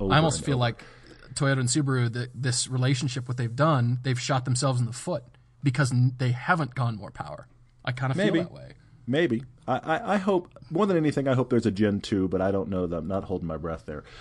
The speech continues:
Speaker 1: We should
Speaker 2: Yeah.
Speaker 1: move on to car debates. We should start with Eric. This is the R N that has not told us where he is, but he has said,
Speaker 2: <laughs>
Speaker 1: "Hey, guys, baby on the way," which means I'm gonna have a lot of stuff. And yes, Eric, you're gonna have a lot of stuff.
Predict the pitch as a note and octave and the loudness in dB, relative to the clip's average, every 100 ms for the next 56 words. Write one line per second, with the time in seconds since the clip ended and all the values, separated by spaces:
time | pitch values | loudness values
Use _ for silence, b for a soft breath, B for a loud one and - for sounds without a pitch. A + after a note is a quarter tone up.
0 | B - D3+ A#2 F3 F#3 D#3+ C#3 - C3+ | B 2 2 4 0 2 0 0 2 2
1 | B2+ A#2+ A#2 A#2 A2 - C3+ A#2 A2 A2+ | 4 4 4 2 -4 -4 -4 -4 -2 0
2 | A2 A2 B2 B2+ - A#2+ A2 G2+ G#2+ G2+ | 0 0 -2 -2 -2 2 2 0 -4 -6
3 | - A2 G#2+ G#2+ G#2 G2+ G#2+ F#2+ G2 F#2 | -2 -2 0 0 -2 -4 -6 -8 -6 -4
4 | A2 A2 A2+ G#2 G2 G2+ F#2 F#2 F#2 D#2 | -4 -4 -4 -6 -4 -4 -2 -2 -4 -4
5 | F2+ - G2 F#2+ - - F#3 C#3 B2 A2+ | -6 -2 -4 -4 -8 -4 0 2 0 -4
6 | B B C#3 C#3+ E3 C#3+ A#2+ A2+ A2 - | B B 0 4 4 4 6 6 4 0
7 | F2 E2+ C#3 E3+ F3 D3+ D3 B2+ C3 B2+ | -6 2 4 4 4 4 2 2 2 4
8 | A2+ G#2+ G#2+ G#2+ A#2 A2 G#2+ A#2 B2+ B2 | 4 4 2 2 2 2 2 0 0 0
9 | A2+ A#2 A2+ - A#2+ A2+ - G#2+ F#2+ G2+ | 2 4 2 2 0 0 -2 -4 0 4
10 | A#2 A#2+ - - - A2 A#2 A#2 F2+ E2+ | 2 2 -8 -10 0 2 2 0 -6 -6
11 | E2+ D#2+ G2+ A2 G2+ G2 G2+ - G#2 E2+ | -6 -4 -2 0 2 0 -2 0 0 0